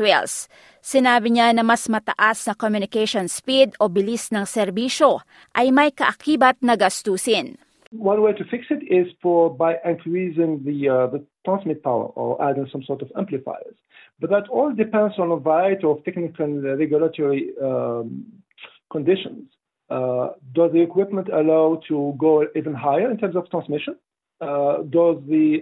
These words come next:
Speaker 2: acma, the Australian Communication Media Authority, allow to, to go for higher transmit, trans-, transmit power? So there are a variety of requirements to, uh, certain, uh, requirements and, and, uh, uh, data to take on board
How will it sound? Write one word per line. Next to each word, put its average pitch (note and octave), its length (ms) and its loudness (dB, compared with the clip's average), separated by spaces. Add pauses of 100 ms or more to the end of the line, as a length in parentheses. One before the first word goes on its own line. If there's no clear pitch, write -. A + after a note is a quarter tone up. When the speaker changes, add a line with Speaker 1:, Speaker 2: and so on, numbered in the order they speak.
Speaker 2:
acma, G3+ 480 0
the D3 220 0
Australian D3 500 0
Communication C#3 560 -4
Media C#3+ 240 -4
Authority, C3+ 640 -6 (300)
allow D3 520 2
to, G3+ 200 -2
to G3+ 140 -6
go G3 280 2
for F3+ 120 0
higher D#3+ 300 2
transmit, G3 400 -6
trans-, G3 320 -6
transmit F#3+ 320 -4
power? A3 240 0 (300)
So G3 100 2
there G3+ 160 0
are C#4 140 2
a - 20 -2
variety G#3 360 2
of F#3 100 -2
requirements E3+ 640 0
to, C#3+ 340 -2
uh, C#3 160 2 (160)
certain, D#3+ 400 -4 (320)
uh, C3 320 0
requirements D3+ 600 -2
and, B2+ 380 -8
and, B2+ 340 -8
uh, A#2 360 -2 (800)
uh, A#2 240 -8 (340)
data D#3 460 0
to - 100 -18
take D3 200 -2
on B2 140 -6
board A#2 320 -2